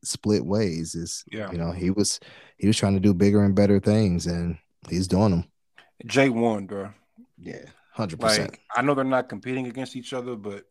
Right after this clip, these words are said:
Speaker 2: Jay won. <laughs> I mean,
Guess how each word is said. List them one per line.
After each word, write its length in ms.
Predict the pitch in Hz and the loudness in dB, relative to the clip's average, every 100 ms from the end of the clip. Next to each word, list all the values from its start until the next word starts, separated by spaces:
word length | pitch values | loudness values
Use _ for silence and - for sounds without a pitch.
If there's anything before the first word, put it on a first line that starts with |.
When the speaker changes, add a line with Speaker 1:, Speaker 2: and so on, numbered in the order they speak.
| _ _ - | _ _ -20
Speaker 2:
Jay 280 | 113 113 117 | -10 -4 -4
won. 360 | 104 104 92 98 _ _ _ _ _ _ _ _ _ | -6 -12 -14 -20 _ _ _ _ _ _ _ _ _
<laughs> 120 | - | -10
I 60 | - | -6
mean, 460 | 143 110 104 104 | -6 -6 -10 -14